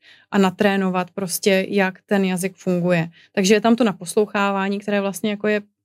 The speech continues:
to přirozené učení a potom nějaká ta metajazyková analytická schopnost, kterou děti nedělají, která nepatří do přirozeného učení, ale když chcete být asi polyglotem, tak, eh,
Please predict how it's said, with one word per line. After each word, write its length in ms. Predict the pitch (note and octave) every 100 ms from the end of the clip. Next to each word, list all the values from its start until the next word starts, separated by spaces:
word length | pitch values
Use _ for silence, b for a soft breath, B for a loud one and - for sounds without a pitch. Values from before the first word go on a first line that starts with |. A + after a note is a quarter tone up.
| _ _ -
to 80 | A3+
přirozené 560 | - A3 G#3 G#3 G3+ G3+
učení 560 | G3+ - G3+ G3 G3+ B B B
a 80 | G3
potom 260 | G#3+ G#3
nějaká 320 | G3 F#3+ G#3
ta 120 | G3+ G#3
metajazyková 920 | G3+ G3+ G3+ F#3+ G3 - G3 G3 G3
analytická 760 | G3+ G3 G3 G3 G3+ - G3+
schopnost, 500 | - G3 G3+ G3 - _ b b
kterou 380 | _ A3+ A#3 A3+
děti 260 | G#3 G#3 G#3+
nedělají, 400 | F#3 F3+ E3 F3+
která 200 | F#3+ F#3
nepatří 320 | E3+ G3 A3
do 80 | G#3
přirozeného 440 | G#3+ G3+ G3+ G3+
učení, 340 | G3+ - G3 -
ale 180 | G3
když 220 | F#3+ F#3+ F3+
chcete 280 | - G3+
být 160 | G3 G3
asi 200 | - A3
polyglotem, 720 | - G3 F#3+ F#3+ F#3+ F#3 F#3+ _ b b b
tak, 220 | G#3+
eh, 60 | -